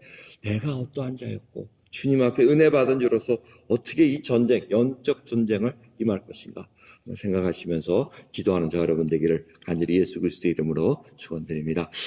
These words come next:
기도하겠습니다. 하나님, 감사합니다. 오늘 귀한 새벽, 정말 저희들의 놓여진, 아버지, 싸움이 있습니다. 이미 주님께서는 다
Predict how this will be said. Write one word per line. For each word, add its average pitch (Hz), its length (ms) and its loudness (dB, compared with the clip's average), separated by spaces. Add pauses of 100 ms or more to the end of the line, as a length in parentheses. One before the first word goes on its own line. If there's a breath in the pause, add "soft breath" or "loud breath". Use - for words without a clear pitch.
(100)
기도하겠습니다. 85 680 2 (360 loud breath)
하나님, 104 260 4
감사합니다. 87 920 -4
오늘 101 220 2
귀한 98 300 4
새벽, 95 560 0 (320 soft breath)
정말 120 220 0
저희들의 113 420 2
놓여진, 101 580 4 (360)
아버지, - 320 -16
싸움이 135 540 -4
있습니다. - 480 -12 (500 loud breath)
이미 156 420 4
주님께서는 110 560 2
다 107 460 0